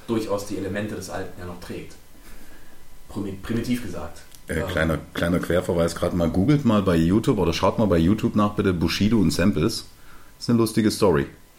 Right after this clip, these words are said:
Speaker 1: Oh. Das wollen wir jetzt natürlich nicht spoilern.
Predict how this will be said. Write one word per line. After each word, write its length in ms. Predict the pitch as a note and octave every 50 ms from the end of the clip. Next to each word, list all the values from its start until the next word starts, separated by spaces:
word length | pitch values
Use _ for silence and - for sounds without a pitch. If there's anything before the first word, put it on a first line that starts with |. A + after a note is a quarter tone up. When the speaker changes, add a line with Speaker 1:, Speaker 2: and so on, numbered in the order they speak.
| - - - - - - - - - - - - -
Speaker 1:
Oh. 220 | - - - - - - - - - - - - - - - - - - - - - - - -
Das 1080 | - - - - - - - - - - - - - - - - - - - F#2 F#2
wollen 180 | G2+ G#2 G#2 G#2
wir 60 | G2+
jetzt 120 | F#2+ - A2
natürlich 240 | G2 - G2+ F#2+
nicht 120 | G#2+ F#2+ -
spoilern. 400 | - G2+ F#2+ F2 E2+ D#2+ D#2